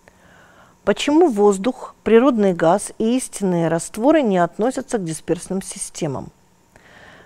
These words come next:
На какие подгруппы можно разделить гели? Чем определяется срок годности косметических, медицинских и пищевых гелей?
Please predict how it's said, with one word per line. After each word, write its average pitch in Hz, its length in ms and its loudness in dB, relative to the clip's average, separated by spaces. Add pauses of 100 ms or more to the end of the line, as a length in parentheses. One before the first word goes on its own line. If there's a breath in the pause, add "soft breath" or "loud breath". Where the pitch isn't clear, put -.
(100)
На 202 100 0
какие 302 320 4
подгруппы 208 800 0
можно 269 420 2
разделить 202 540 0
гели? 180 420 -2 (640 soft breath)
Чем 180 300 -2
определяется 208 760 2
срок - 440 0
годности 165 560 -2
косметических, - 960 -6
медицинских 165 840 -6
и 196 60 -4
пищевых 156 640 -8
гелей? 156 400 -4